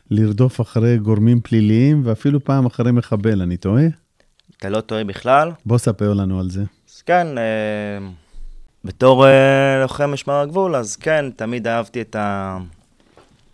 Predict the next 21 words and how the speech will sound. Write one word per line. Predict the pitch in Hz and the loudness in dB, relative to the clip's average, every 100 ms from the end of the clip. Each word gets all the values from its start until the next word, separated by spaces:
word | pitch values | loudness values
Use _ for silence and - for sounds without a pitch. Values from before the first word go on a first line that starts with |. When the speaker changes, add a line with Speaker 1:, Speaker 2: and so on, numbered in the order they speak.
| _ _ _ _ _ _ _ - | _ _ _ _ _ _ _ -16
Speaker 2:
תמיד | - 113 151 | -6 -4 -4
חיפשתי | 143 - 147 - 135 | -6 0 0 0 -4
גם, | 110 101 92 - | -2 -4 -4 -8
תמיד | 101 110 | -8 -6
גם | 113 | -4
מצאתי | 113 107 139 143 | -4 -2 -2 0
איכשהו | 120 110 - 110 101 98 92 | -2 -4 -8 -6 -6 -6 -10
את | 92 98 | -12 -10
הדברים | 95 95 85 98 101 110 | -8 -8 -10 -8 -6 -4
הפחות | 104 98 98 95 - 104 123 123 | -4 -4 -6 -10 -12 -6 -4 -4
נעימים, | 107 101 104 104 90 | -6 -4 -6 -8 -12
ו- | 87 87 _ _ _ _ _ _ _ _ - | -16 -16 _ _ _ _ _ _ _ _ -2
Speaker 1:
כדי | 113 | 0
להוכיח | 120 117 147 117 | 2 2 0 -2
את | - | -4
עצמך, | 101 - 98 - | -10 -8 -8 -8
אתה | 90 113 | -8 -2
Speaker 2:
כדי | 147 | 2
להוכיח | 165 175 185 | 4 4 4
את | - | 2
עצמי | 175 180 | -2 -2